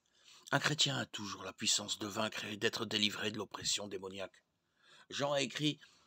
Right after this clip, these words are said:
Celui qui est en vous est plus grand que celui qui est dans le monde. » Un Jean quatre quatre. La puissance du Saint-Esprit qui demeure en nous, Romains huit neuf, est toujours disponible pour surmonter l'oppression démoniaque.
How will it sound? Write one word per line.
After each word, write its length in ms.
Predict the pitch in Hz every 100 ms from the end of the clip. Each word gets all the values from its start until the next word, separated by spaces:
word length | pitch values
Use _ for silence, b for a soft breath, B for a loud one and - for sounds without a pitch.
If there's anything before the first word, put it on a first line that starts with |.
| B B B _ _
Celui 280 | - - 127
qui 80 | 131
est 140 | 120
en 80 | 123
vous 260 | 120 127 113
est 80 |
plus 240 | 101 - 117
grand 240 | - 95
que 120 | -
celui 300 | 104 104 107
qui 200 | - 117
est 60 | 104
dans 320 | 80 - 117
le 120 | 107
monde. » 280 | 101 90 - _ _
Un 120 | - 104
Jean 220 | 95 92
quatre 320 | - 90 98
quatre. 360 | - 92 - _ _ _ _ B B B
La 100 | 104
puissance 320 | 104 131 160 135
du 80 |
Saint-Esprit 680 | 127 131 135 123 - 143 131 B B B B _ _ -
qui 140 | 107
demeure 380 | 117 117 127 113
en 80 | 107
nous, 160 | 110
Romains 440 | 107 107 110 107 98 73
huit 200 | 104 110 _
neuf, 400 | 107 107 - - - _
est 140 | 113 104
toujours 300 | 110 104 107
disponible 640 | 117 - 113 101 101 101
pour 200 | - 107
surmonter 680 | - - - 101 107 104 113
l'oppression 500 | 104 117 101 - 101
démoniaque. 560 | 98 104 95 - -